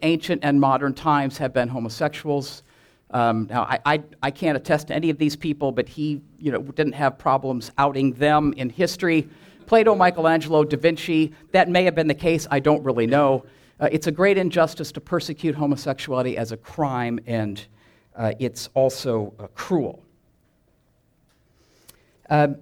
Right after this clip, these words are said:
so n-, notice here that there's, that this moral element is already evaporating. Uh, not too much later, uh, several psychiatrists, uh,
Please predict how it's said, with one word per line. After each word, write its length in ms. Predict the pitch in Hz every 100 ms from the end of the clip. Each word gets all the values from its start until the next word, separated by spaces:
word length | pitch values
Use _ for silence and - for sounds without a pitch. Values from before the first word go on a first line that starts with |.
| -
so 380 | - 208 180
n-, 640 | - - - - 139 170 170
notice 360 | 185 202 196 -
here 220 | 214 190
that 200 | 170 175
there's, 280 | 180 170 -
that 240 | 165 147
this 200 | 165 156
moral 400 | 165 170 196 185 165
element 420 | 165 151 151 147
is 140 | 143
already 420 | - 151 156 143
evaporating. 960 | 139 127 117 139 139 135 135 131 131 131 - _ -
Uh, 240 | 139 135 135 135 _ - - _ _ _ 139 156
not 360 | 156 175 -
too 160 | - 180
much 260 | 165 156
later, 560 | 147 151 156 139 127 - -
uh, 180 | 131
several 380 | 120 - 165 156
psychiatrists, 1120 | - - 131 - 156 147 143 160 135 - - - _ _ _ _
uh, 320 | - 127 123